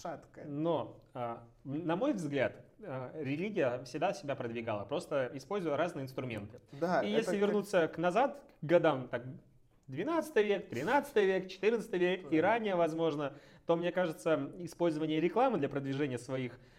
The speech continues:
Speaker 2: м,
Speaker 1: Своего
Speaker 2: своей
Speaker 1: бренда.
Speaker 2: философии, да, своего бренда,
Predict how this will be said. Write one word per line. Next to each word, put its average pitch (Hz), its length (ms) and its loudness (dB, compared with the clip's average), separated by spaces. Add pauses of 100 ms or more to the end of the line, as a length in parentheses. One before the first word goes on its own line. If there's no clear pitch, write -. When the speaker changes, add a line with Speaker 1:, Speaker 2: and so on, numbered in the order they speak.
(200)
Speaker 2:
м, 120 600 -8 (680)
Speaker 1:
Своего 165 240 2
Speaker 2:
своей 196 160 6
Speaker 1:
бренда. 170 160 6
Speaker 2:
философии, 175 560 4
да, 120 140 2
своего 151 260 0
бренда, 127 460 2